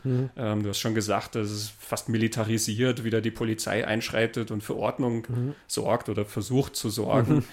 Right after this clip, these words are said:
Speaker 2: Ähm, das
Speaker 1: Die
Speaker 2: sind
Speaker 1: verprügeln Santa Claus auf der Straße.
Speaker 2: <laughs> Aus dem Hollywood Boulevard.
Speaker 1: Mhm.
Speaker 2: <laughs> Äh, zwei Frauen p-, verprügeln
Speaker 1: Mhm.
Speaker 2: Santa Claus, ja.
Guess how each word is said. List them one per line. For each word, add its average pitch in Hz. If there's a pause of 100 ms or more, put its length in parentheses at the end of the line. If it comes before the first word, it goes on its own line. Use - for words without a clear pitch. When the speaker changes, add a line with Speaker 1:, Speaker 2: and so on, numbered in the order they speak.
(420)
Speaker 2:
Ähm, 110 (300)
das -
Speaker 1:
Die -
Speaker 2:
sind 127
Speaker 1:
verprügeln 139
Santa 139
Claus 131 (140)
auf 151
der 131
Straße. -
Speaker 2:
<laughs> -
Aus -
dem 110
Hollywood 113
Boulevard. 117
Speaker 1:
Mhm. 139
Speaker 2:
<laughs> 247
Äh, 117
zwei 117
Frauen 127 (200)
p-, 147
verprügeln 113
Speaker 1:
Mhm. 117
Speaker 2:
Santa 104
Claus, -
ja. -